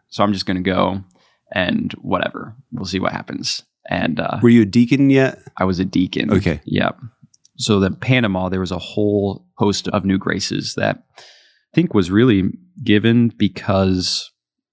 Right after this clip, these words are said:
Speaker 1: I didn't have any expectations,
Speaker 2: Right.
Speaker 1: perhaps. And so that was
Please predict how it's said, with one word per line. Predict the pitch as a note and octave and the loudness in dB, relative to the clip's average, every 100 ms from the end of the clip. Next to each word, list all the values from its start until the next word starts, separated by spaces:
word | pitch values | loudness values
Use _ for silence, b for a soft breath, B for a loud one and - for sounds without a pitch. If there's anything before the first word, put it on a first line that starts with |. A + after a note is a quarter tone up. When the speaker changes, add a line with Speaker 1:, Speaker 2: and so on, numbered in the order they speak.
| _ _ - | _ _ -2
Speaker 1:
I | |
didn't | F2+ G2 G2 | 0 0 0
have | F#2 F#2 F#2 - | -4 -4 -6 -10
any | G#2 F2 | -6 -4
expectations, | E2 - F#2 - - E2+ | -6 -8 -10 -10 -2 0
Speaker 2:
Right. | E2 D#2+ - - | 0 -2 -8 -10
Speaker 1:
perhaps. | - F#2 - - - _ _ b b b _ - | -8 -8 -8 -10 -10 _ _ b b b _ -6
And | F2+ | -4
so | F2 F2+ | 0 0
that | - | 0
was | F#2 F#2 F#2+ - | -2 -4 -4 -8